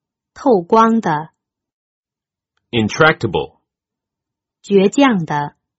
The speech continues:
Speaker 1: 棘手的，难对付的。
Speaker 2: Wayward。
Speaker 1: 不易管教的，似孩子般任性的。
Speaker 2: Exult。
Speaker 1: 狂喜，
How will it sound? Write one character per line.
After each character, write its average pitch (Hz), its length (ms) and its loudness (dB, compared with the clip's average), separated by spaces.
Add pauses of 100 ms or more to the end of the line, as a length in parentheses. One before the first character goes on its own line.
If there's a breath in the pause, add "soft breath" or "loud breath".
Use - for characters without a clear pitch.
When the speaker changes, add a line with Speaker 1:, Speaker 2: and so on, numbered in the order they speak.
(160)
Speaker 1:
棘 214 280 -2
手 160 340 -4
的， 147 300 -4 (420)
难 190 300 0
对 262 240 2
付 165 220 -8
的。 143 260 -6 (1400)
Speaker 2:
Wayward。 92 680 0 (840)
Speaker 1:
不 196 180 -2
易 254 180 0
管 147 340 -4
教 220 300 -2
的， 147 280 -8 (500)
似 247 280 0
孩 180 340 -2
子 240 160 0
般 214 260 0
任 233 200 0
性 190 380 0
的。 147 240 -8 (1160)
Speaker 2:
Exult。 104 680 -2 (1000)
Speaker 1:
狂 208 400 2
喜， - 520 -14